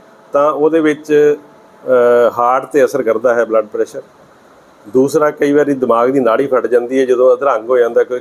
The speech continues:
ਕਈ ਵਾਰੀ ਤੁਸੀਂ ਸੁਣਿਆ ਹੋਣਾ ਕਿ ਦਿਮਾਗ ਦੀ ਨਾੜੀ ਫਟ ਗਈ ਹੈ, ਤਾਂ ਉਹ ਇਸੇ ਕਾਰਨ ਹੁੰਦਾ ਹੈ।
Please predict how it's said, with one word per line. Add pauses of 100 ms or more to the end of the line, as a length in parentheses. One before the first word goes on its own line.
ਕਈ
ਵਾਰੀ
ਤੁਸੀਂ
ਸੁਣਿਆ
ਹੋਣਾ (400)
ਕਿ
ਦਿਮਾਗ
ਦੀ
ਨਾੜੀ
ਫਟ
ਗਈ
ਹੈ,
ਤਾਂ
ਉਹ (100)
ਇਸੇ
ਕਾਰਨ
ਹੁੰਦਾ
ਹੈ।